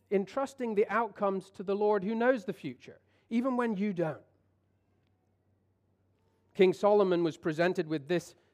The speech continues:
the very offer that I just asked you to consider. King Solomon was asked by God to ask for whatever he wanted in First Kings chapter three, and wisdom was what he asked for.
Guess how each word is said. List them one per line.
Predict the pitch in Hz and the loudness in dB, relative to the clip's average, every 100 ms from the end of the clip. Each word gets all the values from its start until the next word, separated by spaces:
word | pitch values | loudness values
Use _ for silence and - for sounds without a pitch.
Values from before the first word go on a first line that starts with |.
| _ | _
the | 165 | -6
very | 160 185 185 | 2 4 4
offer | 185 180 175 | 4 2 0
that | 165 165 | 0 4
I | 165 151 - _ | 4 2 -12 _
just | - 180 | -6 -6
asked | - 175 - | -2 -4 -4
you | 180 220 | -6 -4
to | 185 | -2
consider. | 160 135 123 90 - _ _ _ _ _ _ _ _ - | -4 -6 -8 -12 -20 _ _ _ _ _ _ _ _ 0
King | 190 | 2
Solomon | 190 202 208 202 190 | 2 4 4 4 2
was | 180 165 175 | 0 -2 -4
asked | 180 226 262 - | 0 0 -2 -2
by | 170 202 | 2 4
God | 190 170 170 170 - _ _ _ | 4 6 6 4 -2 _ _ _
to | - 196 | -4 0
ask | 226 277 | 2 0
for | - 247 | -2 0
whatever | 233 262 277 294 | 2 4 2 0
he | 269 | 2
wanted | 285 320 311 135 - _ _ _ _ | 4 4 2 -4 -4 _ _ _ _
in | - 160 | -8 -6
First | 226 226 226 | 0 -2 -2
Kings | 233 220 196 | -6 -4 -6
chapter | - 190 - 170 | -4 -4 -4 -8
three, | - 143 110 104 _ _ _ - | -6 -8 -8 -10 _ _ _ -10
and | 151 139 | -8 4
wisdom | 196 254 220 240 | 6 6 -2 -2
was | 208 165 | -2 -2
what | 170 151 | -2 0
he | 160 | -2
asked | 131 123 - | -2 -4 -10
for. | - 95 | -20 -20